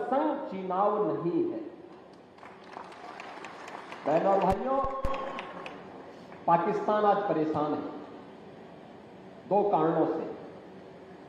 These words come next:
एक, अपने ही कर्मों की सजा भुगत रहा है। बलूचिस्तान कहता, "हमें पाकिस्तान में नहीं रहना।"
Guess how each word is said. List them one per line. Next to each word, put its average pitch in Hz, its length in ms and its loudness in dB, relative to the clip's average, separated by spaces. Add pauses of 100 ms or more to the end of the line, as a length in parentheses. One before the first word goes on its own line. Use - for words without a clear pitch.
(760)
एक, 262 180 12 (1300)
अपने 226 400 8
ही 277 460 10
कर्मों 214 380 8
की 214 140 6
सजा 180 280 4
भुगत 147 340 0
रहा 127 180 2
है। - 240 -6
बलूचिस्तान 196 640 2
कहता, 208 340 4
"हमें 208 360 4
पाकिस्तान 185 560 0
में 185 100 0
नहीं 151 240 4
रहना।" - 340 -2